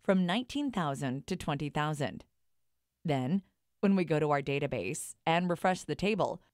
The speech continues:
we can see that the number of employees for that account was updated to twenty thousand employees as well. Now,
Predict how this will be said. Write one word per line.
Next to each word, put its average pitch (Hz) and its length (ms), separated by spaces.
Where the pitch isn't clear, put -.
we 277 240
can 359 240
see 160 260
that 160 220
the 180 80
number 180 300
of 165 100
employees 180 580
for 170 160
that 135 180
account 151 520
was 175 240
updated 190 500
to 220 100
twenty 277 360
thousand 147 360
employees 175 600
as 127 120
well. 143 400
Now, 320 400